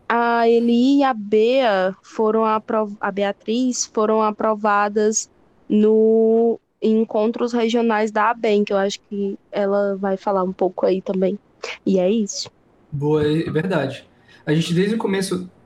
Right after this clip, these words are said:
Speaker 2: é, criou, assim, logo no, eu acho que no segundo semestre a gente criou o site, até pra se-, a,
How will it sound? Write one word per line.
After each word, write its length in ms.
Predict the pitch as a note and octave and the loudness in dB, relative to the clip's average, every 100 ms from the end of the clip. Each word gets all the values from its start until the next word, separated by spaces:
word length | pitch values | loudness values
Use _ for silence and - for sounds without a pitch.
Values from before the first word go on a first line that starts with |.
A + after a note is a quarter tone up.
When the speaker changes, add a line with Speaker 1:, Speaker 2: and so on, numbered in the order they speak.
| _ _ - | _ _ -6
Speaker 2:
é, 300 | C3+ C3+ C3+ C3+ C3+ C3+ C3+ - | -2 0 -2 -4 -6 -6 -8 -2
criou, 400 | D#3+ D#3 D#3 - | 2 2 2 -2
assim, 400 | C3+ - C#3+ C3+ | -2 0 -2 0
logo 260 | C#3+ D#3 F#3+ | 0 0 2
no, 140 | G3+ F#3 - | 0 -2 -2
eu 80 | D3 | -4
acho 120 | D3 | -2
que 40 | D#3 | 0
no 100 | D#3+ | 0
segundo 220 | E3 F#3+ | -2 -2
semestre 340 | F#3+ D#3+ D#3+ | 0 0 0
a 20 | |
gente 80 | D#3 | -2
criou 160 | D#3+ D#3 | 0 0
o 40 | |
site, 500 | D#3 C#3+ C#3+ G3 G3+ | 0 0 0 0 -2
até 180 | D3+ F#3 | -2 -2
pra 200 | F#3 G#3 | -2 -2
se-, 320 | - F#3 D#3+ | 0 0 -2
a, 120 | - | -4